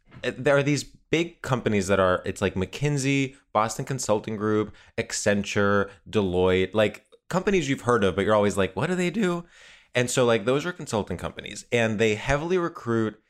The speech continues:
college seniors, like, people just graduating college, and have kind of, like, an army of young, very hardworking,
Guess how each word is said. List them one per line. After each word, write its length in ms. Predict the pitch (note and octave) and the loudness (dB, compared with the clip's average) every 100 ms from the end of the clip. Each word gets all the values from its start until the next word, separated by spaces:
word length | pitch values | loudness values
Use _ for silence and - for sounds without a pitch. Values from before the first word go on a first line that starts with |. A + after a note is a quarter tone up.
| _ _ | _ _
college 560 | - A2 G#2 A2+ G#2 - | -6 0 2 2 0 -4
seniors, 640 | - A2 G2 F2+ E2 D#2+ D#2 | -2 0 0 0 -2 -2 -2
like, 240 | G2+ F2+ | -2 -2
people 340 | - G#2+ G2 F#2+ | -4 -2 0 0
just 320 | D#2+ G2 - | 0 -2 0
graduating 460 | F#2+ F2 F2+ E2+ E2+ | 0 0 0 -2 -2
college, 600 | E2+ C#2+ - A2 - - _ _ _ _ - | -2 -2 -6 -12 -12 -16 _ _ _ _ -2
and 340 | G#2+ G2+ G2+ | 0 2 0
have 320 | G2 A#2 A2+ | -2 -4 -4
kind 160 | - A#2 | -4 -2
of, 80 | A2 | 0
like, 160 | A2 | 0
an 180 | G#2 G2 _ G#2 | -2 -6 _ 0
army 540 | A2 C3+ C#3+ D3 D3 | 2 2 0 -2 -2
of 260 | - G2+ F2 | 0 0 -2
young, 840 | E2 E2+ G2+ G#2+ A#2 A#2+ A#2+ A#2+ _ _ _ - | -8 -2 2 2 0 -2 -4 -6 _ _ _ -12
very 360 | G#2+ C#3 F#3+ | -2 0 2
hardworking, 1160 | F#3+ C3+ C#3 A#2 F2+ F2 G#2 A#2 D3 D3+ D#3 D#3 | 4 4 4 2 -2 0 0 0 -2 -2 -2 -4